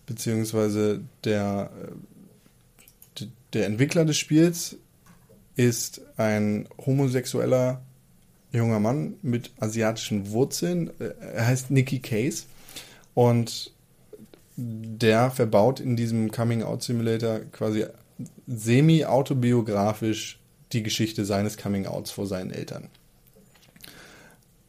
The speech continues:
Da, da er, äh, ja so einen asiatischen Hintergrund hat und er selber sagt, dass asiatische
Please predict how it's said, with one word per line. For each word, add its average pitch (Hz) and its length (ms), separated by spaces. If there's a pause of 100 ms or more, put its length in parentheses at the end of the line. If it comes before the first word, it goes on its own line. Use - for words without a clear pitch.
(800)
Da, 104 580 (1600)
da 117 380
er, 131 440
äh, 117 120 (400)
ja 104 180
so 104 120
einen 101 100
asiatischen 107 600
Hintergrund 120 420
hat 123 160
und 110 180
er 104 120
selber 101 300
sagt, 104 280
dass - 180
asiatische 101 800